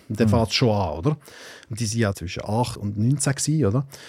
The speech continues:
Speaker 1: Und während der Fahrt hat er nachher Porträtfotos von diesen Mädchen angefangen machen, oder? Wo man sich die Oljena angefragt hat, warum ist das jetzt nötig, oder? Einzeln. Also die ersten Anzeichen, dass irgendetwas da nicht koscher ist,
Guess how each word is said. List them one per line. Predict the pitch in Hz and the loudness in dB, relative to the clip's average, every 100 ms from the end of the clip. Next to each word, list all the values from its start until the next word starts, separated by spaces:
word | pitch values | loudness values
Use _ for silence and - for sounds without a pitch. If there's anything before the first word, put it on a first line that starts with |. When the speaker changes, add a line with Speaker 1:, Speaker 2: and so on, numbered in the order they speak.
| - | -6
Speaker 1:
Und | 117 | 0
während | 110 123 117 | 4 4 4
der | |
Fahrt | - 120 - | 2 2 2
hat | 110 | 0
er | 104 | 0
nachher | 104 92 | 0 -2
Porträtfotos | 123 156 - 156 147 151 143 147 135 | 0 0 2 0 2 -2 0 -2 0
von | 139 | 0
diesen | 135 | 0
Mädchen | 131 131 135 - 120 | 2 0 0 -2 -4
angefangen | 117 123 | 0 0
machen, | 120 127 - 117 | 2 0 0 0
oder? | 95 127 | 2 2
Wo | 104 | 0
man | 92 | 0
sich | 90 - - - - | -4 -8 -20 -14 -6
die | |
Oljena | 95 101 95 | -2 0 -2
angefragt | 95 - 120 131 | -2 -2 -2 0
hat, | 107 | -2
warum | 107 101 | -2 0
ist | 104 | -2
das | 101 | -4
jetzt | 98 90 | -4 -2
nötig, | 98 135 139 156 | 0 0 0 0
oder? | 98 120 | 2 2
Einzeln. | 104 113 127 - 131 135 - - - - - _ | 2 2 2 2 0 -2 -14 -20 -20 -20 -20 _
Also | 117 117 | -2 -2
die | 117 120 | 2 2
ersten | 120 127 | 2 2
Anzeichen, | 110 120 - 110 107 | 0 0 0 0 0
dass | 107 104 | -2 0
irgendetwas | 156 160 135 135 131 | 2 4 2 0 -6
da | - 120 | -2 0
nicht | 117 123 _ | 0 0 _
koscher | - 110 113 - | -4 -2 -2 -2
ist, | 110 104 - | -4 -4 -8